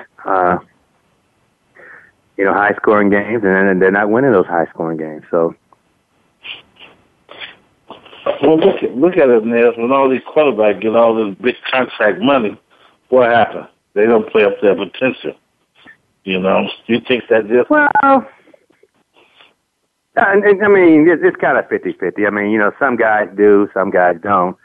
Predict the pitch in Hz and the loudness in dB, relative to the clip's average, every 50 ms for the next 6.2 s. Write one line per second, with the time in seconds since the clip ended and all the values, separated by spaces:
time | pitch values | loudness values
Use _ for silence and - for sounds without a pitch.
0 | _ _ _ _ _ _ _ _ - 113 107 107 107 104 101 101 101 101 98 95 | _ _ _ _ _ _ _ _ -2 0 2 4 4 4 4 4 2 2 0 -2
1 | 95 - _ _ _ _ _ _ _ _ _ _ _ - 131 131 127 117 113 113 | -6 -12 _ _ _ _ _ _ _ _ _ _ _ -2 0 2 2 2 2 2
2 | 117 120 120 123 127 - - 147 127 113 120 120 98 113 113 104 90 110 110 - | 2 2 2 0 0 0 -2 -2 -2 -2 -6 -8 -6 -6 -6 -6 -6 -10 -16 -8
3 | - 139 131 123 117 113 107 101 - - - 135 117 110 104 107 - 107 104 101 | -4 -4 0 0 2 0 0 -2 -6 -6 -4 -2 -2 -2 -2 -2 -2 -4 -2 -2
4 | - - 175 208 151 104 95 101 98 95 95 - _ _ _ _ _ _ _ _ | -4 -6 -2 0 0 2 2 2 0 0 -2 -6 _ _ _ _ _ _ _ _
5 | _ _ _ - - - - - - - - - - - - 113 113 113 110 113 | _ _ _ -20 -20 -20 -8 -6 -6 -2 -2 0 0 2 0 0 0 0 2 0
6 | 110 110 107 | 0 -2 -6